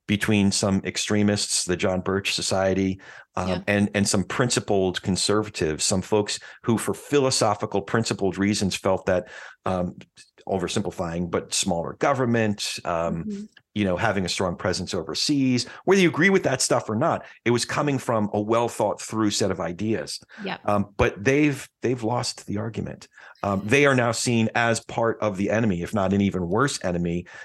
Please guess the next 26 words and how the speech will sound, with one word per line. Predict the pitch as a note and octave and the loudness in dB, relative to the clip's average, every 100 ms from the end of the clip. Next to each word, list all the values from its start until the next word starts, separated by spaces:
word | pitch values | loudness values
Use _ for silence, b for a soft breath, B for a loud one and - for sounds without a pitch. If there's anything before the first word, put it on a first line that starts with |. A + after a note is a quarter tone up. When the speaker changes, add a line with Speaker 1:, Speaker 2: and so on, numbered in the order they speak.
| B | B
Speaker 1:
than | G#2 F#2 | 0 2
the | F2 | 2
Democrats. | G2 A2+ - - G#1 - - - B B B | 0 0 -2 -6 -8 -10 -12 -14 B B B
So | - A#2 A2 G#2 | -2 2 2 2
until | A#2 A#2 F3+ | 0 2 0
some | - D3+ | 2 0
of | D3 | 2
these | A2+ | 0
fundamental | - B2 C3 A#2+ A2+ G2 | 0 0 2 2 2 -2
things | - A2+ A2 G#2 - | -2 2 2 2 0
are | F2 | -2
reckoned | E2 A2 - F#2+ E2 | 0 -2 -2 -4 -4
with, | E2+ D#2 - B B - | -6 -6 -12 B B -4
I | A2+ | 0
just, | C#3+ - - | 0 -2 -2
I, | G2+ | 0
I | - G#2 | 2 2
think | A#2 | 0
it's | G#2+ - | 0 0
gonna | G#2+ | 0
be, | F#2+ G2+ G2 F#2 b b b b _ _ | 2 2 2 0 b b b b _ _
the, | C#3+ - - G2+ | -6 -4 -10 -4
the | C3 | 2
other | G3+ | 2
big | G3+ - C3+ A#2 | 2 4 4 4
factor | - G#2+ A2 - F#2+ E2+ | 0 0 0 0 0 0